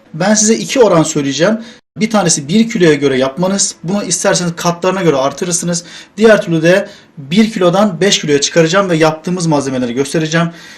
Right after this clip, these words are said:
Beş kilo kapya biber, kırmızı biberimiz. İçerisine her bir kilo için bir bardak sirke olup beş bardak elma sirkesi. Bu ev yapımı doğal elma sirkesi.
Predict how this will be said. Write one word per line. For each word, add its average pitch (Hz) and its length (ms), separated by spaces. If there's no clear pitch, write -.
Beş 202 340
kilo 165 280
kapya 180 380
biber, 185 340
kırmızı 190 380
biberimiz. 175 520
İçerisine 175 680
her 202 400
bir 214 200
kilo 165 280
için 160 380
bir 170 420
bardak 160 380
sirke 175 400
olup 190 320
beş 170 460
bardak 139 300
elma 151 320
sirkesi. 175 640
Bu 156 100
ev 170 160
yapımı 156 360
doğal 151 240
elma 170 200
sirkesi. 165 540